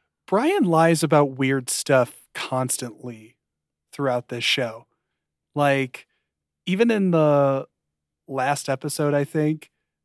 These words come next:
Jordan is walking up to Angela's house, and Brian's, like, walking away from it.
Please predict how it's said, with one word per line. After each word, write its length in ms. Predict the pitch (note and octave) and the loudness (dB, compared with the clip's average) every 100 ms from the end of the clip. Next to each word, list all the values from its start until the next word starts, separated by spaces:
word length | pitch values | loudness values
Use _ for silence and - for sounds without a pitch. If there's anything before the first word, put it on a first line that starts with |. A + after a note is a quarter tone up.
| _ _ _ _ | _ _ _ _
Jordan 540 | E3 D3+ D3 D#3 E3 D#3+ | -6 0 0 2 2 2
is 260 | C#3+ - | 0 -4
walking 460 | C#3 C#3 D3 D#3 D3 | -2 -2 -2 -4 -4
up 320 | D3 C#3 C#3 - _ _ _ _ _ _ - | 0 -2 -2 -18 _ _ _ _ _ _ -14
to 760 | - D3 C#3 C3 C3 C3 C3 B2+ _ _ _ _ _ _ _ _ _ _ _ - | -4 -2 0 0 0 -2 -6 -12 _ _ _ _ _ _ _ _ _ _ _ -4
Angela's 460 | D3+ C#3+ C#3+ C3 | -2 -2 -4 -4
house, 480 | - C3 A#2+ A2+ - _ _ _ _ - | -2 -2 -2 -6 -12 _ _ _ _ -10
and 560 | C#3+ C3+ C3 B2+ B2 B2 | -4 -2 0 0 -2 0
Brian's, 340 | C#3 C#3 C#3+ | 2 2 2
like, 140 | C#3+ C3 | -2 0
walking 640 | C3+ C3 C3+ B2+ B2 B2 - _ - | -2 -2 -6 -8 -8 -12 -20 _ -8
away 260 | C3 C3+ | -4 -4
from 240 | B2+ C3+ B2 | -4 -8 -8
it. 200 | A#2 | -10